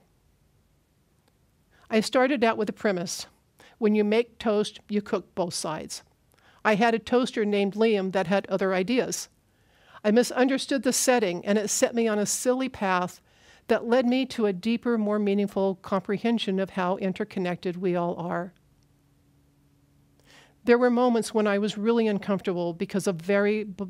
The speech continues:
basic belief was challenged. I felt silly and not a little clueless. Yet that journey brought me up into seeing that the entire world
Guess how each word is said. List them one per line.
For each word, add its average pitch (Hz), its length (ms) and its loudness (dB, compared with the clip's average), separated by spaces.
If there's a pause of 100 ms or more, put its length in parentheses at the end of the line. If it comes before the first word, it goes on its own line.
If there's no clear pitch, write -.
(100)
basic 180 500 0
belief 175 480 -2 (240)
was 196 160 -4
challenged. 180 600 -4 (1040)
I 208 140 2
felt 233 500 0
silly 254 520 0
and 190 260 0
not 214 240 2
a 180 80 -2
little 214 500 0
clueless. 175 720 -6 (840)
Yet 247 220 2
that 247 140 2
journey 294 320 0
brought 233 320 -2
me 220 200 0
up 214 200 -2
into 220 280 -2
seeing 233 560 -2
that 202 180 0
the 214 120 -2
entire 220 400 0
world 220 420 -2